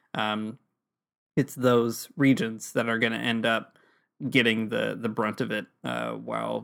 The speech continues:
people in the global north are maybe not totally insulated from it. Obviously, you know, we're s-, it, it's all,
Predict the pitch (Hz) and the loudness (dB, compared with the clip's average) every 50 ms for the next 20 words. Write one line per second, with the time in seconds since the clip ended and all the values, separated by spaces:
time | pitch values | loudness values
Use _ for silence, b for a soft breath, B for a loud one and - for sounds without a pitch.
0 | - _ - 120 - 113 110 113 113 - - 110 107 120 113 117 120 123 123 120 | -8 _ -6 -4 -4 -2 -2 -4 -4 -2 -2 0 0 2 2 4 4 4 4 4
1 | - - 135 123 117 120 117 117 117 143 160 165 147 143 135 127 113 117 - 143 | 2 2 4 4 6 6 4 2 4 6 6 6 8 8 8 6 4 4 4 4
2 | 135 123 117 117 120 123 120 - 131 123 120 120 110 - 127 123 123 120 117 117 | 4 4 4 4 2 2 2 4 4 4 4 4 4 4 4 4 6 4 4 4
3 | 117 120 120 123 120 - 135 127 120 123 120 117 113 113 113 110 113 113 - - | 2 2 2 0 0 0 0 2 2 2 2 2 0 0 0 0 0 -2 -4 -6
4 | - - 127 123 113 117 117 - 123 113 - - 120 113 113 113 113 110 - | -12 -8 -6 -6 -6 -6 -8 -8 -10 -6 -4 -2 -2 0 0 -2 -2 -4 -6